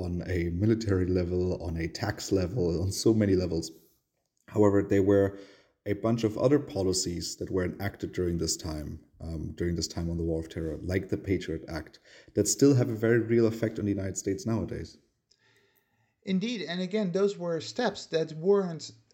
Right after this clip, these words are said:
Speaker 2: necessarily directly related to, uh, Iraq or Afghanistan. They were related to the broader umbrella of the War on Terror.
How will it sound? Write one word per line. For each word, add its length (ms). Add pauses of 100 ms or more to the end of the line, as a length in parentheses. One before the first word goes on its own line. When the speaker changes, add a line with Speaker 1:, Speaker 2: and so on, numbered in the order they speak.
(140)
Speaker 2:
necessarily 560
directly 520
related 680 (120)
to, 360 (140)
uh, 240
Iraq 340
or 80
Afghanistan. 580
They 120
were 180
related 520
to 200
the 100
broader 640
umbrella 640
of 200
the 100
War 240
on 100
Terror. 460